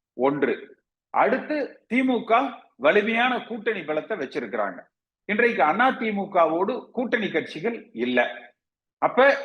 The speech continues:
கூட்டணி ஒருத்தர் வரணும்னா முதல்ல put the in house in order. நம்முடைய வீட்டை, நம்முடைய கட்சியை வலிமையானதாக, மகிழ்ச்சி கொண்டதாக,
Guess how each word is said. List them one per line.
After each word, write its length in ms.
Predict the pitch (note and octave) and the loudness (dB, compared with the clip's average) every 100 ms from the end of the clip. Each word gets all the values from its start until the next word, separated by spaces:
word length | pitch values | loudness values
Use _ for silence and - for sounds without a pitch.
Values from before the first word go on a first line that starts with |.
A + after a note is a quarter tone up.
| - - _ _ _ | -12 -20 _ _ _
கூட்டணி 380 | - C4+ C#4+ B3+ | -6 -2 0 2
ஒருத்தர் 400 | G3 E3 E3 A#2 | 2 0 -2 0
வரணும்னா 880 | A#2 D#3 G#3 F3 A#2 G2+ E3 - _ _ _ _ C3 | 0 2 0 -4 -4 -4 -6 -10 _ _ _ _ -2
முதல்ல 540 | F3+ A3+ G3+ - - _ | -2 -2 -4 -10 -20 _
put 200 | B3+ A3+ | -6 -2
the 200 | A#3+ F#3 | 0 0
in 180 | G#3+ G#3+ | -4 -2
house 320 | A3 A3 - | 0 0 -2
in 120 | E3+ | -4
order. 440 | C3 B2 C3+ B2 - - | 0 2 2 0 -4 -8
நம்முடைய 600 | A2+ F3 A#3 A#3+ A3 D3+ | -4 -2 0 0 2 0
வீட்டை, 520 | C#3+ E3 - C#3 - - _ | 0 -2 -2 -4 -4 -18 _
நம்முடைய 640 | - E3+ G3 A3+ A3 G3+ | -4 -2 0 2 2 2
கட்சியை 840 | - C#3+ C#3 - D3 C#3 G2 - _ _ - | 0 -2 -4 -10 -6 -4 -6 -16 _ _ -4
வலிமையானதாக, 1160 | G#2 D3 G3 G3 E3+ D#3 D#3+ C#3 B2+ A2+ C3 A#2+ - _ _ _ _ _ | 2 4 4 2 2 4 2 0 0 0 -2 -6 -8 _ _ _ _ _
மகிழ்ச்சி 800 | - B2+ D3 B3+ C4 - A#3 - | -6 -2 -2 0 -2 -4 -8 -8
கொண்டதாக, 960 | E3 E3 D#3+ C3+ A#2+ B2 D3+ D3+ - | -6 0 0 2 0 0 2 0 -2